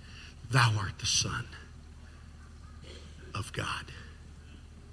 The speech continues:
It's at that moment when they see him in the storm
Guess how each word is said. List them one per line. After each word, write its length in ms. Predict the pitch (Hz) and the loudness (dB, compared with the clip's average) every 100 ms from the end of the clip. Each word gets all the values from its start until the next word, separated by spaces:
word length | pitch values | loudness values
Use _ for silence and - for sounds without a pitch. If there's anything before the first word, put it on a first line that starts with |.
| - - - - - - - | -12 -12 -14 -12 -12 10 12
It's 260 | 226 - | 12 12
at 200 | 233 - | 12 12
that 260 | 269 247 254 | 12 12 12
moment 540 | 220 254 190 - - - - - - - - - - - - - - - | 10 10 8 4 0 -6 -8 -10 -12 -12 -12 -12 -12 -12 -10 -10 -10 -4
when 300 | - 233 226 | 12 12 12
they 160 | 226 233 | 12 12
see 440 | - - 330 330 | 12 12 12 12
him 300 | 220 311 277 | 12 12 12
in 200 | 285 254 | 12 12
the 80 | 233 | 12
storm 500 | - - 208 151 107 | 12 12 12 10 4